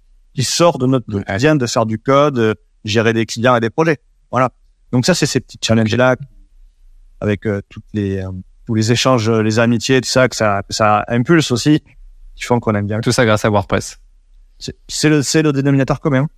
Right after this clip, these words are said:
Speaker 1: Voilà.
Speaker 2: Voilà, c'est ça.
Speaker 1: Et c'est, il est
Speaker 2: Ok.
Speaker 1: toujours là, WordPress, dans un coin, il
Speaker 2: <laughs>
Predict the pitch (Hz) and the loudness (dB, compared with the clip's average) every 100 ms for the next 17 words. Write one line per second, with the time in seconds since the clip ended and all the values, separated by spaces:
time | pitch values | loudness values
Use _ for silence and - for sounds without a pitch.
0 | - - - - 117 110 113 - _ - | -20 -20 -20 -4 0 0 0 -8 _ 0
1 | 101 101 107 104 - 92 110 107 104 104 | 2 2 0 -2 -2 0 0 -2 -4 -6
2 | 104 98 - - 127 143 139 131 - 175 | -6 -8 -8 -4 -2 -2 -2 -2 0 4
3 | 160 147 110 - 120 117 113 117 113 127 | 4 2 0 0 0 2 0 0 0 0
4 | 135 127 110 107 101 131 - - - - | 0 0 0 -2 -6 -14 -20 -20 -20 -20
5 | - - - 120 | -20 -20 -6 -6